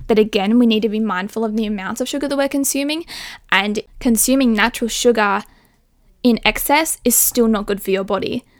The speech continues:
Just because it's not refined sugar, it's still not good for your body to be consuming an excess of, of this. So if you compared, and now we're, again, we're looking at weight loss because this is all about busting weight loss myths,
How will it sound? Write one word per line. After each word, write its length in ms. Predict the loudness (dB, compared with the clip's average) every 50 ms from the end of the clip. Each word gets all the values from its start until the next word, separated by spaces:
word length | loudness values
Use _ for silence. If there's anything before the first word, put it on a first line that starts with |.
| _ _ _ 2
Just 200 | 4 4 4 2
because 200 | 0 0 0 0
it's 100 | -2 -4
not 140 | -6 -4
refined 360 | -4 -4 -4 -4 -4 -4 -2 -2
sugar, 300 | -2 0 0 0 -2 -2 -6 -12 -20 -6
it's 180 | -4 -4 -2 -2
still 220 | -4 0 0 0
not 200 | 0 0 -2 -2
good 120 | -4 -8 -8
for 100 | -6 -8
your 140 | -8 -6 -6
body 300 | -6 -8 -8 -6 -8 -8
to 100 | -6 -6
be 80 | -6
consuming 840 | -4 -2 -2 -2 -2 -2 -2 -2 0 0 0 0 0 0 -2 -4 -6 -6 -12 -18 -20 -20 -20 -20 _ _ -10 -4 -4
an 120 | -4 -2 -2
excess 560 | -4 -4 -4 -6 -6 -4 -6 -4 -4 -6 -4 -4 -4
of, 200 | -4 -4 -6 -4 -4
of 200 | -4 -4 -4 -6
this. 360 | -10 -10 -10 -8 -10 -10 -10 -12 -14 -16 -16 -16 -8
So 140 | -2 2 2
if 200 | 2 2 2 0
you 60 | 0
compared, 480 | 0 0 0 -2 0 2 4 4 4 4
and 120 | 2 2 2
now 140 | 2 2 2
we're, 240 | 4 2 2 2 2 -2
again, 320 | -2 -2 -2 -2 0 2
we're 120 | 2 2
looking 340 | 2 2 0 0 0 0 0
at 160 | 0 -2 -2
weight 220 | -2 -2 -2 -2 -2
loss 260 | -4 -6 -4 -6 -6
because 220 | -8 -6 -6 -6
this 100 | -4 -6
is 140 | -6 -6 -6
all 100 | -6 -4
about 220 | -4 -4 -4 -2 -2
busting 340 | -2 -2 -2 -4 -6 -6
weight 240 | -6 -4 -6 -6 -6
loss 240 | -6 -6 -4 -2 -2
myths, 400 | -2 -2 -2 -2 -2 -2 -2 -4